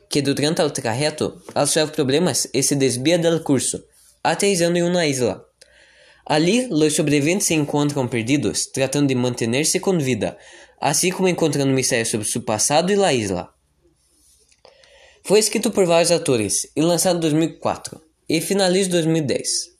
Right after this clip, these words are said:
con ciento veintisiete episodios y seis temporadas. Fue producido por la emisora American Broadcast Company. El primer episodio fue uno de los más caros del mundo,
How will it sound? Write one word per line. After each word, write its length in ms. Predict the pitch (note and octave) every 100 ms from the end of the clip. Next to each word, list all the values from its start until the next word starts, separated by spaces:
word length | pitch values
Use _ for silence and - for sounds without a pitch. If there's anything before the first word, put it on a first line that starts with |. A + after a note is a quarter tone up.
| _
con 240 | D#3 D3+
ciento 340 | C#3+ F3+ G3 F3
veintisiete 480 | E3 C#3+ D3+ D3
episodios 640 | D#3+ C#3+ A#2+ F#2+ - - - - - -
y 120 | -
seis 240 | C3+ E3 D#3+
temporadas. 840 | E3 D3+ B2+ F#2+ F2 - - - _ _ _ - - - _
Fue 220 | F#3+ G3+
producido 480 | A3+ F#3+ - F#3 F#3
por 140 | E3
la 120 | D3
emisora 340 | D#3 D3 - D3+
American 500 | C#3+ D3 D#3+ E3+ C#3
Broadcast 580 | D3 D#3+ - C#3+ C#3+ C#3
Company. 540 | C3+ G#2 F#2+ E2 - _ _ - _ _ _ _ _ - - _
El 160 | - G3
primer 320 | G3+ G#3 A3
episodio 540 | A3+ D3 D#3 D#3 G#2 -
fue 180 | - F3+
uno 200 | G#3 G#3+
de 140 | F#3
los 320 | E3+ D#3+ D3+ C3
más 240 | B2+ -
caros 360 | - E3+ F#3 E3
del 160 | D3
mundo, 420 | C3 G#2+ F2+ -